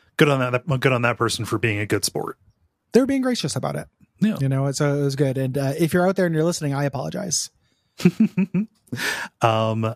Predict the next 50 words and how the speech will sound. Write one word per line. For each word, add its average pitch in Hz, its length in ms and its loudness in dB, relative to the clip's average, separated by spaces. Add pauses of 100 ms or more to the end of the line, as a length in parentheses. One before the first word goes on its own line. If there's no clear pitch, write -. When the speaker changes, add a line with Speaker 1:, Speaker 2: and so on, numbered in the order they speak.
(140)
Speaker 1:
Alicia 147 360 4
writes, 98 380 -2 (300)
"Do 196 80 6
you 285 160 4
ever 254 160 2
sit - 280 0
and 127 200 2
read 127 160 2
through 151 180 0
a 143 60 2
game's 101 400 -2
end 92 260 -4
credits? - 640 0 (300)
Not 175 160 4
for 180 100 2
games 139 320 0
that 120 140 0
have 113 280 0
post-credit 107 600 -2
gameplay 113 520 0
or 98 120 -4
a 82 60 -12
cutscene 110 500 -2
especially, 104 560 -2
but 113 240 -2
just, - 280 2 (140)
like, 127 160 2 (520)
get 107 160 0
to 131 60 -2
the 127 160 2
end, 147 280 0 (360)
then 123 140 4
sit - 160 2
there 127 160 2
and 120 100 -2
read 107 140 0
the 113 80 -2
names 104 240 -2
of 101 60 -8
the - 80 -4
people 113 260 -2
who 104 100 -4
worked 95 240 -4
on 110 80 2
the 107 80 -2
game 98 220 -4
as 95 140 -4
they 107 100 -2
scroll 90 340 -4
by. 113 420 0